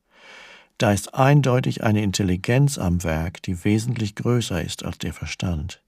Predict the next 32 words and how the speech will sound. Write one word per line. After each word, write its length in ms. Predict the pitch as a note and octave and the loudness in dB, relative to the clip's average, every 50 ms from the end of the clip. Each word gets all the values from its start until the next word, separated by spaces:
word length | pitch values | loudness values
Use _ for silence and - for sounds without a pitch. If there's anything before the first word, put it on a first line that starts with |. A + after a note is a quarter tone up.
| _ _ _ _ _ _ _ _ _ _ _ _ _ _ _ _ _ _ _ _ _ - - - - _ _ _ _ | _ _ _ _ _ _ _ _ _ _ _ _ _ _ _ _ _ _ _ _ _ -20 -20 -20 -20 _ _ _ _
Wie 140 | - C3+ C#3 | 2 2 4
kann 180 | C#3 C3 B2+ A#2+ | 4 4 2 2
eine 300 | - A#2 A2+ A2 - - | 2 2 2 2 2 4
einzelne 540 | G#2+ G#2 A2+ B2+ B2+ - - D3 C#3 C3+ | 4 4 4 4 2 0 2 2 4 4
menschliche 500 | B2+ A#2+ A#2+ B2+ B2 - - B2+ - C3 | 4 4 4 2 2 0 -2 -4 -4 -4
Zelle 420 | A2+ - - - C3 B2+ A#2+ A2+ G#2 | -6 -4 0 2 2 4 4 4 2
mit 160 | G2 G2 F#2 | 2 0 0
einem 260 | - G2 F#2+ F#2 F2+ | 0 0 2 2 0
Durchmesser 600 | G2 A2+ A#2 B2 B2 - C3 A#2+ A2 A2+ A2+ A2 | 2 0 0 0 0 0 -2 -2 0 -2 -4 -4
von 200 | - - G#2+ G#2 - | -2 -2 -2 -2 0
ein 260 | - G#2 G#2+ A#2+ A#2+ | 0 0 0 0 0
Fünfhundertstel 800 | - B2 A2 G2+ - - B2 B2 B2 B2 A#2 A2+ - - B2 A2 | -2 -4 -4 -4 -2 0 2 2 2 2 0 -2 -4 -4 -4 -4
Zentimeter 840 | - - A2+ G#2 - G#2+ G2+ G#2 A#2 B2+ B2+ A#2+ - G2 G2+ G#2+ - _ - - - - - - - - _ _ - | -2 -2 -2 -2 0 0 0 2 2 2 0 0 -2 -4 -6 -6 -8 _ -20 -20 -20 -20 -20 -20 -20 -20 _ _ -2
die 100 | A#2 G#2+ | 0 2
Menge 300 | G#2+ A2+ A#2+ C#3 C3+ A#2+ | 4 4 6 4 4 4
von 140 | C3+ B2 | 2 2
Informationen 880 | B2 A#2+ A2+ - A2 G#2+ G#2+ G#2 G2 - - - B2+ C3 C3+ C#3 C#3 B2+ | 2 0 0 2 0 2 2 2 0 -2 -4 0 2 4 4 4 4 4
in 120 | A#2 G#2+ G2+ | 2 2 2
ihrer 260 | G#2+ A2 G2+ F#2+ F#2+ | 0 0 0 0 0
D 220 | F2+ F2+ G#2+ A2 G#2+ | 0 0 0 0 0
N 160 | G2+ G2 - | 0 0 0
A 260 | - A2 A2+ A#2 A#2 | -2 -2 0 0 0
enthalten, 640 | A2 G2+ - - G2+ F#2+ F2+ E2+ - - G#2 A2+ A#2 - _ _ _ _ _ - - - - - _ _ | 0 -2 -2 -2 -2 -2 -2 -2 -2 -4 -4 -6 -6 -8 _ _ _ _ _ -20 -20 -20 -20 -20 _ _
die 160 | - G#2 - | -6 -6 -4
tausend 460 | - - A#2 A#2 B2+ A#2+ C3+ C3+ A2 | 0 2 4 4 4 4 2 0 0
Bücher 400 | - C3+ C#3 C#3 C3 - A#2 G2+ | 2 2 2 2 2 2 2 2
mit 220 | G2+ G2+ F#2+ F2+ G#2 | 4 2 2 0 0
je 200 | G#2+ A2 A2 A2 | 0 2 2 2
sechshundert 580 | G2+ - A#2 A2+ A#2 - - A#2+ A#2 A2+ G#2 | 2 2 0 0 0 -2 -2 0 0 0 -2
Seiten 400 | - - B2 B2 B2+ B2+ - A2 | 0 2 2 2 2 0 -2 -6
füllen 480 | G2 - - G#2+ G2+ F#2+ F#2 F2+ F2 E2 | -6 -2 0 0 2 2 2 2 0 -2
würde? 380 | F2 D#2+ D#2 - - E2+ G#2+ | -4 -6 -6 -8 -8 -10 -12